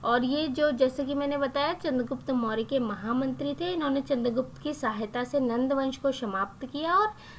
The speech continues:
चंद्रगुप्त को मगध का सम्राट भी इन्होंने ही बनाया था। कौटिल्य ने अर्थशास्त्र की रचना की थी। इस अर्थशास्त्र में पन्द्रह अधिकरण हैं, एक सौ अस्सी प्रकरण हैं, एक सौ पचास अध्याय हैं और एक सौ अस्सी विषयों पर लगभग छः हज़ार श्लोक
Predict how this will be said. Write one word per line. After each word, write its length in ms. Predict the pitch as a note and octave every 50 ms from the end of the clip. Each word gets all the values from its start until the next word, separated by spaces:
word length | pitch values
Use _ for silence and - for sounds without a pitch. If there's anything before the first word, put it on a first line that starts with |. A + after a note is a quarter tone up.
| - -
चंद्रगुप्त 560 | - C#4 C4 C4+ C4 B3+ B3+ D#4 D4+ - - -
को 100 | - E4
मगध 360 | D4+ C#4 A#3 G#3 G#3 A3 G#3+ -
का 120 | - C#4
सम्राट 540 | C#4 - C4 A3 G3 F#3+ F#3 F3+ F#3 F#3 F3+
भी 240 | F3+ A3 C4 C4+ B3+
इन्होंने 340 | A#3 G#3+ G3 F#3 F#3 F#3
ही 180 | G3 A3+ C4 C#4+
बनाया 420 | B3+ B3 G#3+ - G3+ - F3 F#3
था। 240 | F3+ - F3+ E3+ - - - - - - - - - - - -
कौटिल्य 460 | B3 B3+ B3 - D4+ D#4 E4 E4 E4+
ने 160 | E4 E4+ F4 - -
अर्थशास्त्र 760 | G#3 A#3 B3+ C4+ - D#4 D4+ - - C4+ A#3+ A#3+ A#3+ - C4+
की 180 | B3 - D4 D4
रचना 380 | C4 G#3+ G3+ - G#3+ A#3 A3+
की 220 | A#3 - C4 C4+ C4
थी। 280 | C4 - D#4+ - - - -
इस 160 | C#4+ C#4 -
अर्थशास्त्र 760 | - A#3+ B3 B3 B3 - - - C#4 B3 B3 B3+ - - C4
में 100 | C#4 C4+
पन्द्रह 400 | C4+ A#3 G3+ G3+ G3+ A3 A#3 A#3+
अधिकरण 680 | A3+ G#3 F#3+ F3+ F#3 A3+ A3+ - C4 C4 C4+ C#4 C#4
हैं, 160 | C4+ C#4 D#4
एक 160 | D#4 C#4+ - -
सौ 100 | - A#3
अस्सी 320 | G3+ G3+ - - A#3 A3
प्रकरण 520 | - - F#3 F3 F3 - A#3 C4 C#4 D4
हैं, 220 | D4 D#4 E4 F4 E4+ - - - - - - -
एक 140 | - A3+ -
सौ 140 | - B3 A#3
पचास 480 | - A3+ G#3 G#3+ A3+ G#3+ A3 A3 -
अध्याय 480 | G#3 F3 F3 - F3+ G3+ F#3+ G3+ A3+ B3
हैं 220 | C#4 D4 E4 E4+
और 140 | E4+ E4 C#4+
एक 160 | C4+ B3 -
सौ 120 | - - B3
अस्सी 300 | A#3 A3+ - - C4 A3+
विषयों 340 | G#3+ A3 - - A#3 A3
पर 140 | G#3 B3 A3+
लगभग 400 | A3 G#3+ G3 G3 - C4+ C#4+ C#4 C#4 -
छः 320 | - - C4 B3 A#3 A3+
हज़ार 280 | G#3 F#3 G3+ F#3+ G3 A3+
श्लोक 460 | A3+ - - G#3 F#3 F3+ F3+ F#3 F#3